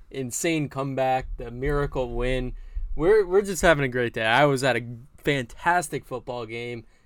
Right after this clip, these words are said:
I saw the Dolphins come back against the Ravens. M and T Bank Stadium was absolutely electric. You know, Devin Duvernay saw me walk in. He was like,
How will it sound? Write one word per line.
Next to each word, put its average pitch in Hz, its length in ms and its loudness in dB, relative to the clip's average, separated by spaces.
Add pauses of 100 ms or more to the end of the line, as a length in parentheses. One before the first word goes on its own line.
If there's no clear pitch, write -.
(240)
I 147 140 0
saw 151 260 2
the 120 100 0
Dolphins 117 460 -2
come 120 180 -6
back 120 260 -2
against 113 300 -12
the 107 100 -12
Ravens. 117 560 -8 (400)
M 156 180 -2
and 147 100 -4
T 147 140 -6
Bank 131 240 -4
Stadium 117 440 -2
was 110 180 -12 (160)
absolutely 131 760 0
electric. 110 720 -4 (460)
You 135 80 -4
know, 127 240 -2 (180)
Devin 160 300 4
Duvernay 139 400 0
saw 135 220 4
me 123 100 -4
walk 120 320 0
in. 117 100 -4
He 120 60 -6
was 113 120 -10
like, 110 140 -8